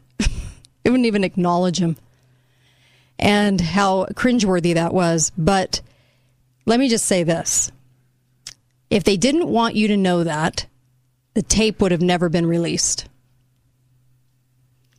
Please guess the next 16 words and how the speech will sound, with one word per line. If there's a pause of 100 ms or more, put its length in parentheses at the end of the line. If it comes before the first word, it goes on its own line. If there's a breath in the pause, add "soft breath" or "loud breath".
If
they
didn't
want
you
to
know (1040)
how
bad
it
is (600)
with
King
Fraud
a
lot,